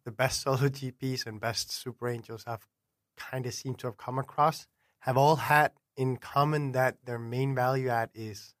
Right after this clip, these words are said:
recruiting and network, because that, that is scalable. That's quite scalable, right? Because it's, it's just about linking two people, and you don't have to, you know, you're not being asked for,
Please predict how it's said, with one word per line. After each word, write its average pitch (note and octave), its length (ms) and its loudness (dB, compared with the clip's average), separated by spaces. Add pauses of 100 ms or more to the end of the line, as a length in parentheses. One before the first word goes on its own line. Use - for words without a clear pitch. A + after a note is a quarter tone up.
(220)
recruiting F#3 540 2 (120)
and D#3 160 4
network, G#2+ 340 -2 (320)
because C#3+ 260 4
that, D3+ 200 4 (300)
that D#3 220 8
is D3+ 520 4
scalable. E3+ 640 2
That's B2 200 -2
quite E3+ 240 2
scalable, B2+ 500 2
right? B2+ 220 -2
Because C3 240 0
it's, C3+ 300 -2
it's - 360 -6
just D3+ 300 4
about C#3 300 4
linking C#3 400 -2 (280)
two C#3+ 160 0
people, C3+ 380 -8 (180)
and B2+ 160 -2
you B2 80 0
don't C#3+ 240 4
have B2 300 0
to, A#2 160 -8 (100)
you B2+ 200 -2
know, C#3 100 6
you're C#3 220 4
not D3+ 200 6
being C#3+ 220 4
asked C3+ 260 6
for, B2 320 -4